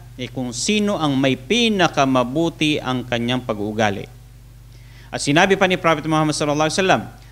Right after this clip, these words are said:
ang pinakamabigat sa timbangan na gawain ng isang tao, isang mananampalataya sa araw ng paghukom ay yung tinatawag na sino ang pinakamay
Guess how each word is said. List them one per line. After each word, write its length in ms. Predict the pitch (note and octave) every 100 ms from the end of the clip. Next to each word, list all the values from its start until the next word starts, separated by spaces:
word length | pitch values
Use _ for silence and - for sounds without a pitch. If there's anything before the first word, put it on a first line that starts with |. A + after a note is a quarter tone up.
| -
ang 160 | A#2+ B2
pinakamabigat 880 | B2 G#3 A3 - F3 D3+ D#3 F3+
sa 160 | E3+ D#3
timbangan 800 | C#3+ C#3+ B2 D#3+ F#3 D3+ G2+ -
na 100 | B2+
gawain 540 | A#2 C3+ D#3+ F3+ F#3
ng 240 | D#3+ D3+ C#3+
isang 320 | C#3 C#3+ C3+
tao, 320 | E3 D#3+ D#3
isang 240 | A#2+ E3 D3+
mananampalataya 880 | C#3 D3 C3+ B2+ B2+ - D3+ C#3
sa 160 | B2 -
araw 240 | E3 A3+
ng 160 | A3+ G3+
paghukom 640 | F#3 E3+ F3 F3 F3+ F#3 F3+ - - -
ay 320 | - C3 B2+ C3+
yung 160 | D#3
tinatawag 560 | C#3 B2 A#2+ C3+ C3+ B2
na 80 | A2+
sino 320 | - C3 A2
ang 80 | A2+
pinakamay 880 | - C3+ C3+ B2+ A2+ A2+ C3 E3